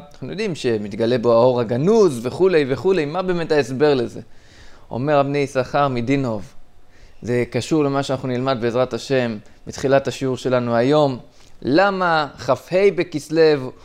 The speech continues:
הוא יום מיוחד להתנוצצות של האור של התורה, להתגלות של האור של התורה במיוחד יותר משאר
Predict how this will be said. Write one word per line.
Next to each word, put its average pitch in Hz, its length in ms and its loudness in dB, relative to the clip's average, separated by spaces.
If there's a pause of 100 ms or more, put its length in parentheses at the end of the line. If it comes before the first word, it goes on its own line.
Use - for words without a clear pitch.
(120)
הוא 131 160 0
יום 190 320 6
מיוחד 165 500 0
להתנוצצות 151 840 -2
של 151 200 2
האור 180 300 2
של 160 180 -2
התורה, 156 460 4
להתגלות 143 560 -2
של 156 120 -2
האור 156 140 0
של 147 140 -8
התורה 143 220 2
במיוחד 135 460 -2
יותר 143 180 -2
משאר 135 440 2